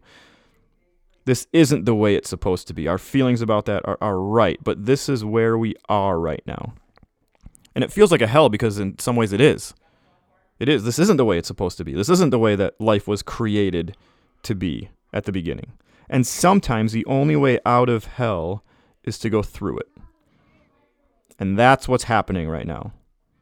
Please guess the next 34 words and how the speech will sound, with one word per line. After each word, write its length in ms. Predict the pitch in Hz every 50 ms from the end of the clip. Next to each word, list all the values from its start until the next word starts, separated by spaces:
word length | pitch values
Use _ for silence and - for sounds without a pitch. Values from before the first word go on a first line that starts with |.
| _ _ _ _ _ _ -
And 80 | - - -
I 220 | 135 151 170 170
believe 520 | 139 131 110 90 85 78 - - - - - - - - _ _ _ _ _ _ _ _ _ _ _ -
that, 100 | 120 120
that 220 | 117 110 90 95
God 320 | 101 117 117 123 127 127 123
is, 240 | 117 110 101 90 -
is 240 | - 120 101 98
with 320 | 101 104 117 127 123 - -
me 320 | 117 120 120 117 110 101
here 340 | 95 - - 120 117 107 98
right 200 | 98 95 85 76
now. 160 | 98 92 90
I 60 | 98
believe 220 | 95 107 107 101 95
God 200 | 113 107 107 104
is 120 | 101 101
with 200 | 107 107 101 -
you 580 | 98 104 113 127 139 139 127 120 113 104 95 92 - _ _ _ _
here 240 | - - 117 110 101
right 120 | 95 87
now. 120 | 98 95 98
I 60 | 101
believe 240 | 98 107 107 104 104
God 220 | 107 104 101 101
is 180 | 98 98 104 101 - _ -
with 220 | 101 101 - - _ -
us 380 | 127 123 120 117 - - - - _ _ _ _ _ _
here 280 | - - - 110 101 101
right 280 | 95 98 92 80 -
now. 340 | 87 85 73 - - 110 117 - _ _ _ _ _ _ _ _ _ _ _ _ _ _ _ _ _ _ _ _ _ _
Hope 200 | - 147 147 -
for 120 | - 151 143
me. 320 | 131 120 113 113 120 120